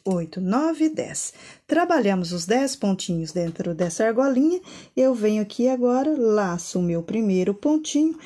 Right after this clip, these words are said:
e vou continuar a trabalhar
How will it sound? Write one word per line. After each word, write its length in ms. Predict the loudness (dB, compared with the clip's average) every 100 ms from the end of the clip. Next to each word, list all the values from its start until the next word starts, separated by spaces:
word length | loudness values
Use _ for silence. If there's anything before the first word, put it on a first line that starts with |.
| -20 -2
e 120 | 0
vou 300 | 2 2 2
continuar 920 | 0 0 0 0 -2 0 2 0 -2 -4
a 120 | -4
trabalhar 600 | 0 0 2 2 0 -2